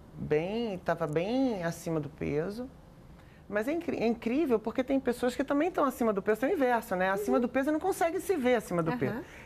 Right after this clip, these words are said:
Speaker 1: E criança, então, né? Doze
Speaker 2: É, é
Speaker 1: anos,
Speaker 2: verdade.
Speaker 1: treze anos, tá nem aí pra peso, né?
Speaker 2: Uhum.
Speaker 1: Enfim, quer comer, né?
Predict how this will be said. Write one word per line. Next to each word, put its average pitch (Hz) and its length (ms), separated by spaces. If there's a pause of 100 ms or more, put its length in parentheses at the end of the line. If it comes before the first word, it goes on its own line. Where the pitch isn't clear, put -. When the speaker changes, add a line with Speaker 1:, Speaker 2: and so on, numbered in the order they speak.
(100)
Speaker 1:
E 330 80
criança, 403 560
então, 240 360
né? 180 280
Doze 170 380
Speaker 2:
É, 165 40
é 165 40
Speaker 1:
anos, 196 400
Speaker 2:
verdade. - 80
Speaker 1:
treze 185 340
anos, 202 500 (520)
tá 339 140
nem 370 140
aí 339 300
pra 220 160
peso, 214 440
né? 208 140
Speaker 2:
Uhum. 202 80
Speaker 1:
Enfim, 165 300 (300)
quer 214 160
comer, 226 500 (160)
né? 220 220